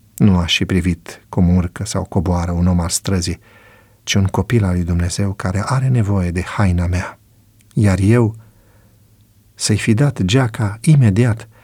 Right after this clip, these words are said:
și să fi rămas cu bluza subțire, dar cu inima fierbinte, bătând a fericire. Ești îmbrăcat azi din cap până în picioare?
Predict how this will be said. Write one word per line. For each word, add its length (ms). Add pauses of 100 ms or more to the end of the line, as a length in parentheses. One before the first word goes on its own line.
(360)
și 140
să 120
fi 120
rămas 680
cu 120
bluza 340
subțire, 500
dar 400 (500)
cu 120
inima 280
fierbinte, 800 (260)
bătând 840 (180)
a 60
fericire. 760 (1000)
Ești 320
îmbrăcat 540
azi 480 (800)
din 200
cap 340
până 260
în 80
picioare? 540